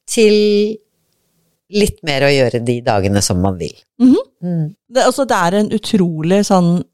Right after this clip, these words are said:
Speaker 2: stressfrigjører, eh, for min del. Eh, det er, hverdagene er tette nok, eh, som de er. Og, og det tror jeg nok mange kjenner seg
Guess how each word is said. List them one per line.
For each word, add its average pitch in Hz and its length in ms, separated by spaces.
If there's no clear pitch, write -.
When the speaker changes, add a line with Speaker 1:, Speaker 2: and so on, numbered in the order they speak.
Speaker 2:
stressfrigjører, - 3750
eh, 254 260
for 359 120
min 151 220
del. 262 240
Eh, 220 440
det 214 140
er, 196 180
hverdagene 190 640
er 190 40
tette 185 320
nok, - 320
eh, 170 920
som 180 240
de 170 80
er. 190 180
Og, 226 220
og 214 140
det 233 160
tror 330 160
jeg 262 160
nok 240 220
mange 196 320
kjenner 190 280
seg 185 120